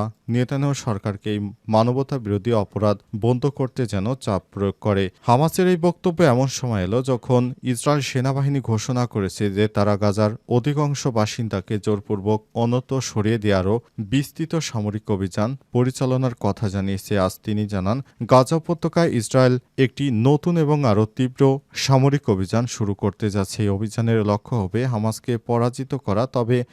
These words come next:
তিনি এ বিষয়ে স্পষ্ট করেননি যে গাজার কতটুকু এলাকা ইসরায়েলি বাহিনী দখলে নেবে। আজ এক হিব্রু ভাষার ভিডিও বার্তায় নেতানিয়াহু বলেছেন, গাজার জনগণকে তাদের নিরাপত্তার জন্য সরিয়ে নেওয়া হবে। গত দু হাজার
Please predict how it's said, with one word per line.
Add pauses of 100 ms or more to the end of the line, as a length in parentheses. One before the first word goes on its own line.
তিনি
এ
বিষয়ে
স্পষ্ট
করেননি
যে
গাজার (200)
কতটুকু
এলাকা (160)
ইসরায়েলি
বাহিনী
দখলে
নেবে। (200)
আজ
এক (100)
হিব্রু
ভাষার
ভিডিও
বার্তায়
নেতানিয়াহু
বলেছেন, (100)
গাজার (340)
জনগণকে
তাদের (240)
নিরাপত্তার
জন্য (120)
সরিয়ে
নেওয়া
হবে।
গত (360)
দু
হাজার